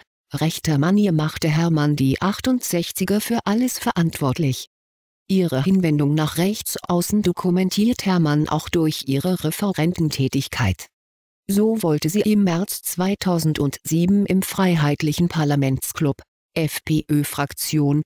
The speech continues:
referieren, sagte aber nach Kritik vom N D R ab. Zur Feder griff Herrmann auch für das katholische Kampfblatt Komma,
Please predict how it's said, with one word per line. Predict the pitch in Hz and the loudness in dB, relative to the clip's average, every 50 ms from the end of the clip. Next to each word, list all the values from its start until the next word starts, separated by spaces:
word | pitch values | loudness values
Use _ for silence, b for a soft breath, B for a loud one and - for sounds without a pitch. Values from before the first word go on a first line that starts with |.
| _ _ _ _ - | _ _ _ _ -6
referieren, | - 139 131 135 - - - 135 143 147 143 135 160 196 208 - _ _ _ _ - | -2 0 0 0 0 -2 -2 0 0 0 0 2 2 2 0 0 _ _ _ _ -10
sagte | - - 151 143 143 - - - - - | -4 -2 -2 -2 -2 -2 -2 -4 -2 -2
aber | 143 135 135 139 | 0 0 0 0
nach | 143 143 139 - - | 0 0 -2 -4 -6
Kritik | - - 226 - - 208 196 - - | -6 -6 -6 -4 -2 -2 -2 -2 -4
vom | - 180 170 165 - | -4 0 0 0 0
N | - 139 135 139 | 0 0 0 2
D | 160 165 165 - | 2 0 0 0
R | - 123 113 - | 0 0 0 0
ab. | - 170 - - _ _ _ _ _ _ _ _ _ _ _ _ - | -2 -4 -6 -8 _ _ _ _ _ _ _ _ _ _ _ _ -10
Zur | - - 214 208 | -4 -2 -2 -2
Feder | - - 233 233 226 196 190 196 202 | 0 0 0 0 2 2 0 0 0
griff | - 180 170 170 - - | 2 0 0 0 0 0
Herrmann | 165 165 170 170 160 151 147 147 156 | 0 2 2 2 2 2 2 2 2
auch | - 170 - - | 0 -2 -4 -4
für | - 214 214 202 | -2 0 2 2
das | 185 170 - - | 2 0 -2 -2
katholische | - 208 196 - - 233 240 214 175 170 - 180 | -2 -2 -2 0 0 0 2 2 0 0 -2 -4
Kampfblatt | - - 185 190 214 - - - - - 160 160 165 - - | -4 0 0 0 0 0 -2 -8 -4 -2 0 0 0 -2 -6
Komma, | - - 175 160 143 135 135 143 160 185 | -2 0 2 2 4 2 2 2 2 0